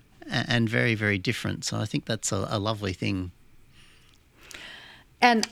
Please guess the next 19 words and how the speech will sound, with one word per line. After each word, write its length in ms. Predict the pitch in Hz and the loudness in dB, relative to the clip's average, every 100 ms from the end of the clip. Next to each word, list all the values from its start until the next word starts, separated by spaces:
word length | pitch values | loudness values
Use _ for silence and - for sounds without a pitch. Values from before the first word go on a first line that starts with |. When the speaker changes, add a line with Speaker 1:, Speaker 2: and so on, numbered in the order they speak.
| - | 6
Speaker 2:
I 120 | 233 | 8
have 200 | 262 262 | 8 8
a 80 | 247 | 8
little 680 | 226 220 214 202 190 190 - - - _ - | 8 8 8 8 6 2 -14 -20 -20 _ -4
sticky 540 | - - 208 247 254 | 0 4 4 6 6
right 240 | 247 247 254 | 8 8 10
here 420 | 262 262 262 262 | 8 8 8 6
that 160 | 240 | 6
I 200 | 202 202 196 - | 6 6 4 0
wrote 340 | 190 202 202 | 4 6 6
earlier 360 | 202 202 208 214 | 4 4 4 4
today. 360 | 240 202 202 | 2 4 4
It 80 | 202 | 4
just 180 | 190 - | 0 0
says, 220 | 196 - | 0 2
"Let 160 | 185 - | 0 2
go 180 | 185 | 2
of 140 | 190 - | 0 0
perfection." 800 | 208 190 196 - - 170 170 | -2 2 0 0 -2 -2 -4